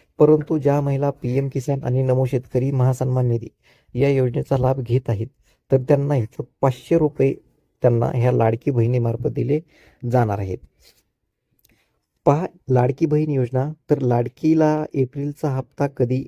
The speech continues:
आणि बाराशे रुपये येणार की दोन महिन्याचे तीन हजार रुपये जमा होणार? तर पहा,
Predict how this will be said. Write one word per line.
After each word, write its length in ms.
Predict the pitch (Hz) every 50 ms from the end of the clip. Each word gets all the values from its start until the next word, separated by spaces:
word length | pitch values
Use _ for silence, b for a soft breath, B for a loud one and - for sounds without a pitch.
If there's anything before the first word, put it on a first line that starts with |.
| - -
आणि 180 | 135 120 131 139
बाराशे 200 | 131 135 147 147
रुपये 240 | 160 151 - 156 147
येणार 300 | 143 143 139 139 139 139 -
की 100 | - -
दोन 240 | 139 120 123 123 135
महिन्याचे 400 | 139 135 131 127 131 127 131 151
तीन 240 | 147 - - 135 123
हजार 200 | 123 117 120 123
रुपये 200 | 120 117 123 123
जमा 220 | 113 117 117 117
होणार? 300 | 117 110 110 107 107 110 120 b b b b b b b -
तर 60 | 131
पहा, 260 | 123 - 120 110 101